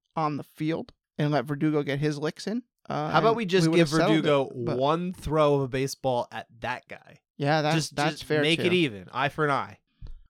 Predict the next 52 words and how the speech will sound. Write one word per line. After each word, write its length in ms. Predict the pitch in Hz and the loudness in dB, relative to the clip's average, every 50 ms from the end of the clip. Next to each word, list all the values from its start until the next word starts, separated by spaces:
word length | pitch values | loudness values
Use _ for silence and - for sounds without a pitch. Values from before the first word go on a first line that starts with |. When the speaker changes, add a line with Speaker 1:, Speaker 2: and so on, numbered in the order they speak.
| _ - | _ -8
Speaker 1:
Eye 100 | 131 135 | -6 -6
for 140 | 139 - 143 | -6 -4 -4
an 80 | 139 143 | 0 0
eye. 240 | 139 143 151 151 147 | 2 2 2 0 0
Bassett 500 | 123 151 131 131 131 - 151 127 135 135 | 0 0 0 0 0 -4 -6 -6 -6 -6
believes 320 | 127 135 139 135 - - - | -6 -8 -8 -10 -10 -14 -14
two 240 | - - 190 180 156 | -8 -4 0 0 2
eyes 200 | 143 127 117 - | 2 0 -2 -6
for 160 | - - 107 | -10 -10 -10
an 80 | 110 107 | -8 -8
eye. 200 | 95 78 78 - _ _ _ _ - | -10 -12 -12 -16 _ _ _ _ -4
But, 180 | 139 131 - _ _ _ _ _ _ _ _ - | -4 -4 -4 _ _ _ _ _ _ _ _ -6
all 60 | 196 180 | -4 -2
right, 180 | 143 90 - - - | -2 -4 -6 -8 -6
eye 180 | - 160 170 170 | -2 0 0 0
for 140 | 160 - 160 | 0 -2 -2
an 60 | 147 139 | -2 -2
eye, 140 | 131 127 131 | -2 -4 -4
we 100 | 127 127 | -6 -8
can 140 | - 127 110 | -10 -10 -10
deal 160 | - 104 98 | -8 -10 -10
with 100 | - - | -10 -12
that. 80 | - - | -10 -10
Speaker 2:
All 60 | 196 | -10
right. 180 | - - - - _ _ _ - | -10 -10 -14 -20 _ _ _ -10
Speaker 1:
And 80 | 165 135 | -10 -8
then 100 | 135 131 | -6 -6
I'll 100 | 127 143 | -6 -8
eat 120 | 147 135 | -8 -8
ice 160 | 131 139 - | -8 -10 -12
cream 200 | - - 127 135 | -14 -18 -18 -16
watching 300 | 139 82 - - - - | -16 -18 -20 -20 -20 -20
it. 80 | - _ _ _ _ - - | -20 _ _ _ _ 0 2
Speaker 2:
But 80 | 151 | 4
anyway, 240 | 160 156 135 113 110 | 4 4 2 0 -4
circle 340 | - - - 160 151 - 156 | -6 -4 -2 -2 -2 -2 -4
in, 180 | 147 160 151 | -4 -4 -4
in 200 | 139 117 143 139 | -6 -6 -6 -6
a 80 | 127 120 | -6 -6
pink 240 | - - 139 117 113 | -6 -8 -8 -8 -8
hat, 200 | - 113 95 - | -10 -12 -12 -12
right? 200 | 92 95 104 - _ _ _ _ _ _ _ _ _ _ _ _ - | -14 -16 -16 -18 _ _ _ _ _ _ _ _ _ _ _ _ -6
Speaker 1:
I 80 | - 160 | -4 0
got 140 | 240 233 | 0 0
the 80 | - 294 | -2 -2
pink 260 | - - 240 294 - | -2 0 -2 0 0
one 160 | 269 226 175 | 0 -2 -2
'cause 120 | 156 - 160 | -2 -4 -4
I 40 | 170 | -4
have 140 | 180 170 - | -4 -4 -4
so 340 | - - - 185 185 214 220 | -6 -2 2 4 4 4 4
many 360 | 220 214 208 208 214 208 | 2 0 0 -2 -4 -4